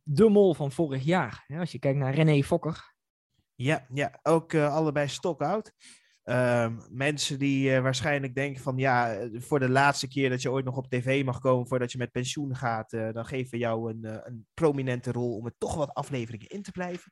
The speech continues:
Speaker 2: Ja, ik, ik hoop wel dat wij, eh, want dit, dit maakt natuurlijk een lekkere mix in de groep, een beetje leeftijd erbij, dat zij echt, eh, die, die jonge mensen even gaat opschudden, even gaat wakker trekken en dat,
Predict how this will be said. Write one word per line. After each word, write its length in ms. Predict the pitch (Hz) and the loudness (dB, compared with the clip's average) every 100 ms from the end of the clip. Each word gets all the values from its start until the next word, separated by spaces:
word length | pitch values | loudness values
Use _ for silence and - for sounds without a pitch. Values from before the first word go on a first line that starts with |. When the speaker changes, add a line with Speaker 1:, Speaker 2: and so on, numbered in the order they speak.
| _ | _
Speaker 2:
Ja, 160 | 185 - | -2 -2
ik, 160 | 240 | -4
ik 380 | 226 - _ _ | -6 -10 _ _
hoop 260 | - 262 202 | 2 2 4
wel 260 | 254 294 | 4 4
dat 160 | 247 214 | 4 0
wij, 500 | 196 196 185 185 180 165 156 | 0 0 0 2 4 2 0
eh, 100 | 180 | -2
want 220 | 180 175 | -4 -2
dit, 180 | 180 226 - | -2 -2 -2
dit 160 | 202 | -2
maakt 180 | 220 208 | 0 -2
natuurlijk 300 | 190 202 170 | -2 -4 -2
een 60 | 160 | -2
lekkere 260 | 202 170 | -2 -2
mix 280 | 147 202 - | -2 -4 -4
in 60 | 165 | -6
de 80 | |
groep, 240 | 131 240 220 | -6 -8 -8
een 200 | 196 196 | -8 -4
beetje 300 | 190 190 135 | -6 -4 -4
leeftijd 460 | 180 208 - 180 | -2 -4 -6 -10
erbij, 320 | 160 151 175 - _ _ | -10 -10 -10 -14 _ _
dat 160 | _ - | _ -6
zij 240 | 247 208 | -4 -4
echt, 300 | 220 - - | -6 -8 -6
eh, 140 | 208 202 | -4 -4
die, 160 | 196 185 | -6 -8
die 180 | 180 165 | -6 4
jonge 260 | 220 220 | 4 4
mensen 400 | 190 214 214 208 | -2 -4 -4 -6
even 160 | 190 - | -8 -12
gaat 160 | 135 - | -12 -2
opschudden, 640 | 240 - - 120 92 - | -2 -2 -2 -2 -4 -10
even 140 | 170 | -12
gaat 160 | - 120 | -14 -8
wakker 360 | 165 226 220 - | -8 -6 -8 -8
trekken 300 | 208 202 208 | -12 -10 -8
en 120 | 175 | -6
dat, 280 | 180 - | -8 -10